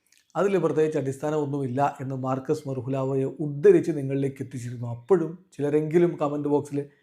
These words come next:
"ഇന്നയാൾ പറഞ്ഞല്ലോ, മറ്റേയാൾ പറഞ്ഞല്ലോ" എന്നൊക്കെ പറഞ്ഞുകൊണ്ട് കമന്റ് ഇട്ടിരുന്നു.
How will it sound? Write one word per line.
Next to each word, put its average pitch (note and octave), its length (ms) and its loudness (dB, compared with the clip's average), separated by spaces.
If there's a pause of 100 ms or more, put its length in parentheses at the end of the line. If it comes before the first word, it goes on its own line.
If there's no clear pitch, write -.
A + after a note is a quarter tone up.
(380)
"ഇന്നയാൾ D3+ 400 2
പറഞ്ഞല്ലോ, C#3 460 0
മറ്റേയാൾ D3 460 -2
പറഞ്ഞല്ലോ" C3+ 480 -6
എന്നൊക്കെ C#3 280 -8
പറഞ്ഞുകൊണ്ട് C#3+ 440 -6
കമന്റ് C#3+ 320 -6
ഇട്ടിരുന്നു. C#3 460 -6